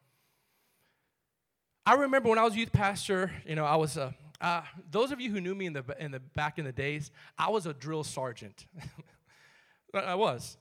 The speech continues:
I wasn't mean, but I was just, man, when you're dealing with a whole bunch of street kids,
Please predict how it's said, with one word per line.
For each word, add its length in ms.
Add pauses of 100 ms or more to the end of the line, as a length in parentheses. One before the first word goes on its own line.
I 100
wasn't 260
mean, 220
but 140
I 100
was 140
just, 200
man, 200
when 100
you're 80
dealing 440
with 260
a 60
whole 220
bunch 340
of 180
street 420
kids, 340